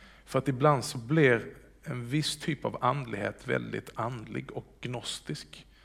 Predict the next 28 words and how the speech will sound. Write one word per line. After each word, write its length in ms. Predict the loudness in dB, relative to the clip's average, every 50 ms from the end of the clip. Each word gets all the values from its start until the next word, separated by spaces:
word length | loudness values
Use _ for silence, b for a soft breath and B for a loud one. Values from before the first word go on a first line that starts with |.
| B B B B B B -6
med 160 | -4 -4 -4
en 60 | -4
förakt 640 | -4 -4 -2 2 4 4 2 2 -2 -12 -14 -10
för 100 | -8 -4
det 140 | -4 -4 -4
som 220 | -4 -6 -8 -10 -10
är 40 |
jordiskt, 960 | -6 -4 -4 -2 -2 -2 -2 -4 -4 -6 -8 -12 -16 -20 -20 -20 -20 _ -20 -20 _ _
mänskligt 960 | -10 -4 -2 -2 -2 -2 -4 -8 -10 -10 -8 -6 -6 -6 -6 -8 -14 -18 -18 B B B B B B B B B B
och 120 | -4 -2 -2
också 260 | -2 -6 -10 -10 -8
synd. 600 | -8 -6 -4 -4 -4 -4 -4 -6 -8 -12 -14 -18 -20 b b b b b b b b b b
Och 100 | -2 0
där 100 | 0 2
menar 220 | 2 2 2 0
jag 80 | 0 -2
att 100 | -2 -4
där 80 | -4 -4
har 100 | -2 -2
Luther 360 | -4 -4 -6 -6 -6 -6 -6
ett 100 | -6 -6
sånt 460 | -8 -8 -8 -10 -12 -18 -20 -20 -20 -20 -20 _ _ -20 _ _ -14
tidlöst 580 | -8 -4 -2 -2 -2 -2 -2 -4 -4 -4 -6 -8
bidrag. 420 | -6 -6 -6 -6 -6 -8 -8 -10 -12
Simul 720 | -12 -10 -8 -6 -2 -2 -2 -2 -2 -4 -4 -4 -6 -6 -6
justus 600 | -6 -8 -8 -8 -10 -12 -12 -14 -12 -12 -14 -12 -10
et 300 | -10 -10 -10 -12 -14 -16
peccator. 580 | -16 -16 -12 -10 -10 -10 -10 -14 -18 -18 -18